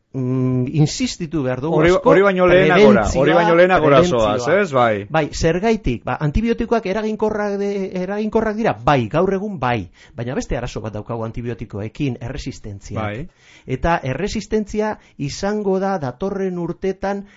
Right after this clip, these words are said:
Speaker 1: gero ta handiago problema
Speaker 2: Mhm.
Speaker 1: hori. Beraz, ez dugu jolastu behar infekziokin. E, prebentzioa da daukagun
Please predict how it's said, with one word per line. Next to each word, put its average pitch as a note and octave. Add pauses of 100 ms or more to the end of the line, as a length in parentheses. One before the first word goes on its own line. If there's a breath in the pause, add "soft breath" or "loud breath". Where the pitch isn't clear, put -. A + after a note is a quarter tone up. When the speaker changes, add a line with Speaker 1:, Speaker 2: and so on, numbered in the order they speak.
Speaker 1:
gero F#3
ta A#2+
handiago A#2
problema A#2
Speaker 2:
Mhm. G2+
Speaker 1:
hori. G#2 (160 loud breath)
Beraz, C#3
ez D3+
dugu A3
jolastu C3
behar A#2
infekziokin. G2 (420 soft breath)
E, C3
prebentzioa E3
da F#3
daukagun F#3